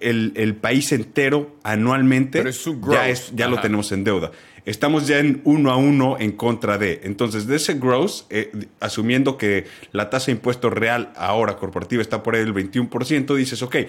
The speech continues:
Speaker 1: veintiuno por ciento de esto es lo que nosotros ingresamos". Si tú estás gastando más que eso todos los años, no tienes cómo seguir pagando esa deuda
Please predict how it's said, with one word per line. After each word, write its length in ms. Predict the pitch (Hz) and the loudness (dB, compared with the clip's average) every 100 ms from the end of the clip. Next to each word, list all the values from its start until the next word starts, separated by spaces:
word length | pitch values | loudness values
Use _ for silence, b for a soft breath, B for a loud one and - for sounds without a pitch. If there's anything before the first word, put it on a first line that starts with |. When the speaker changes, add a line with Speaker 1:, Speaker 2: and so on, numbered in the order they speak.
| B B - | B B -4
Speaker 1:
veintiuno 300 | 117 135 190 | 0 0 0
por 140 | 175 | -2
ciento 200 | 170 156 | -2 -2
de 40 | |
esto 160 | 156 170 | -2 0
es 40 | |
lo 140 | 151 120 | 0 0
que 100 | 117 | -2
nosotros 480 | 117 123 139 156 143 | -2 -4 -4 -4 -2
ingresamos". 540 | 107 101 131 120 92 B B B | -2 -2 0 -2 -4 B B B
Si 180 | - 127 | -10 -4
tú 140 | 190 | -2
estás 240 | 208 233 202 | 0 0 -2
gastando 400 | - 165 170 156 | -2 0 0 2
más 200 | 151 143 | 0 -2
que 120 | 139 | -4
eso 180 | 131 104 | -4 -2
todos 220 | 151 160 | 0 2
los 180 | 113 127 | 0 0
años, 240 | 123 117 | -2 0
no 220 | 117 143 | 0 0
tienes 340 | 143 156 147 147 | 0 2 2 0
cómo 320 | 135 135 135 | 0 0 0
seguir 380 | - 113 120 117 | -4 -4 -4 -4
pagando 340 | 120 120 117 | -4 -2 -2
esa 220 | 113 95 | -2 -2
deuda 300 | 101 104 113 | 0 0 -2